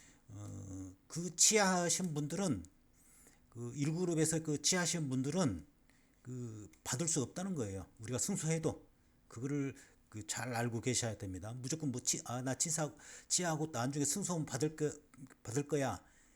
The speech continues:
이게 안 통합니다. 이 법적으로. 암만 자기가 억울하다, 뭐 항-, 그 하소연해봤자 뭐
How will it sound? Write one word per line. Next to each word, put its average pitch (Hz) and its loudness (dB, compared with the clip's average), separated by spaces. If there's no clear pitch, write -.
이게 143 -2
안 135 0
통합니다. 135 0
이 104 -2
법적으로. 110 -2
암만 156 2
자기가 135 2
억울하다, 131 4
뭐 107 -4
항-, 143 -4
그 107 -8
하소연해봤자 127 0
뭐 98 -10